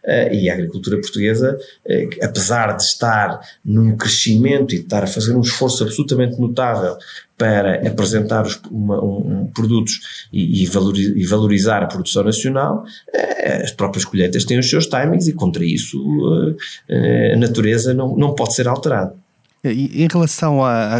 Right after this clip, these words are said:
Speaker 2: àquilo que são os padrões de consumo de, das pessoas, né, e continuo a pensar ainda nos supermercados, já f-, falaremos mais à frente um pouco de outras áreas de, da distribuição que a P-, a apet também, também representa,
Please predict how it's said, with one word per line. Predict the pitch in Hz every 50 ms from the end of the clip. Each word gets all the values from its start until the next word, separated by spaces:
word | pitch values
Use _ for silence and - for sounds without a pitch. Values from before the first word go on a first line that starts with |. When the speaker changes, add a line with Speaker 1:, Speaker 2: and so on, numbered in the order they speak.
| 117 - 113
Speaker 2:
àquilo | 113 - 127 113
que | - -
são | - 127 117
os | 104 -
padrões | - - 107 110 113 107
de | -
consumo | - - 110 - - - - 117 107 101 98
de, | 92 101 95 92
das | 90 101 90
pessoas, | - - - - 123 110 104 92 90
né, | 101 95 92 92 85 -
e | 110 110 107 98
continuo | - - - - 127 120
a |
pensar | - 127 - - 123
ainda | 117 117
nos | 117
supermercados, | - - 131 127 117 - 156 139 123
já | 123
f-, | 110 - -
falaremos | 113 - - 123 120 123 123 110
mais | 104 120 110 110
à | 107
frente | - - 123 110 95
um | 107 95
pouco | - - - 123 - 107 98 - - - - - - - _ -
de | 101
outras | 117 117 - 113 104 117
áreas | 117 110 104 107 95 98
de, | 104 104 101 101 98 98 98 98 95
da | 92 90 101 104
distribuição | - - - 107 104 101 - - 110 104
que | - - 107
a |
P-, | - - 113
a | 107 107 104
apet | - - 113 107 -
também, | - 110 101 104 101 98
também | - 98 98 101
representa, | - - - 104 101 113 110 104 - -